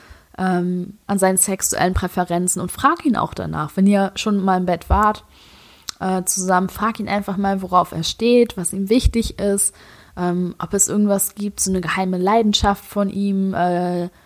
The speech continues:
was er noch niemandem erzählt hat oder so. Also, ähm, zeig einfach Interesse. Das ist auch eine Sache, die Männer toll finden, weil klar, wir fühlen uns einfach begehrt und, ähm, ja,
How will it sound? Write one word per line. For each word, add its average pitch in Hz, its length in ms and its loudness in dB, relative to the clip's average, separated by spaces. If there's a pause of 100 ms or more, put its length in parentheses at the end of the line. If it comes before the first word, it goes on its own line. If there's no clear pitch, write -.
(240)
was 180 160 0
er 196 80 4
noch 185 180 2
niemandem 202 360 2
erzählt 196 440 4
hat 185 140 2
oder 175 240 0
so. 175 160 -4
Also, 202 340 0 (460)
ähm, 196 460 0 (100)
zeig 233 280 0
einfach 214 240 -4
Interesse. 165 760 -2 (100)
Das - 140 -14
ist 180 140 0
auch 170 120 0
eine 185 140 -2
Sache, 156 240 0
die 170 80 -6
Männer 160 240 -2
toll - 240 -6
finden, 175 260 -2
weil 175 100 4
klar, 175 280 2
wir 175 60 -4
fühlen 185 200 -2
uns 185 160 0
einfach 180 380 -6
begehrt 180 580 0
und, 165 420 -2 (580)
ähm, 170 460 0 (200)
ja, 156 260 2